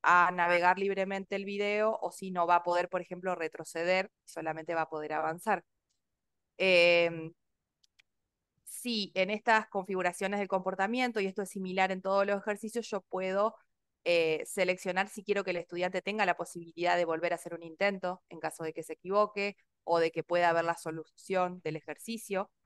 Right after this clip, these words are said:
en caso también de que su respuesta sea, no sea correcta. Em,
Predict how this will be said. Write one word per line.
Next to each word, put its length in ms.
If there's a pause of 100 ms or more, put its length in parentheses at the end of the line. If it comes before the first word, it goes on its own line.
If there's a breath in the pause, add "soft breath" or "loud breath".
(360)
en 140
caso 220
también 280
de 100
que 80
su 140
respuesta 420
sea, 520
no 100
sea 140
correcta. 580 (920)
Em, 920